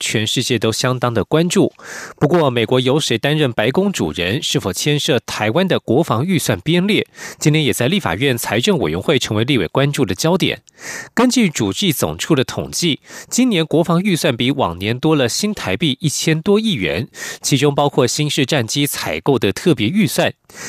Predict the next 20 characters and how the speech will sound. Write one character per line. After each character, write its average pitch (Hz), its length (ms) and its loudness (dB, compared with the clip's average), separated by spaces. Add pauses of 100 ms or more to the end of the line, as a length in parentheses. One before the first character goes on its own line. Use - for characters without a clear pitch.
(140)
主 160 160 4
计 214 140 0
长 107 200 0
朱 208 200 2
泽 156 100 2
民 135 160 0
解 82 260 -2
释， - 300 0 (180)
这 165 140 2
是 139 220 0
国 123 280 2
家 160 180 0
安 208 260 0
全 85 200 -4
下 123 200 -2
的 87 240 -2
必 170 140 0
要 87 180 -2
支 151 240 0
出。 165 320 2